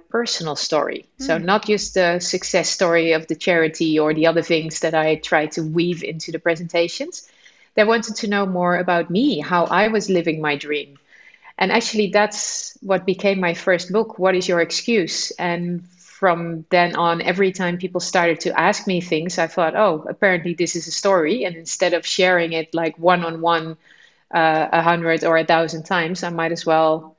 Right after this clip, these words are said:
Speaker 1: write it down and then share with even more people.
Speaker 2: Oh, that's wonderful. So you didn't necessarily start out your life, um, with the dream of writing all of these books. You were more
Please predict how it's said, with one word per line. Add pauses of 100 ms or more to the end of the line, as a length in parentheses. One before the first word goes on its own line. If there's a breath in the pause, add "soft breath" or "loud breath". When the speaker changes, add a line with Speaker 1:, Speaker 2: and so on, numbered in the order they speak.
Speaker 1:
write
it
down
and
then
share
with
even
more
people.
Speaker 2:
Oh,
that's
wonderful. (260 soft breath)
So
you
didn't
necessarily
start
out
your
life, (160)
um, (120)
with
the
dream
of
writing
all
of
these
books.
You
were
more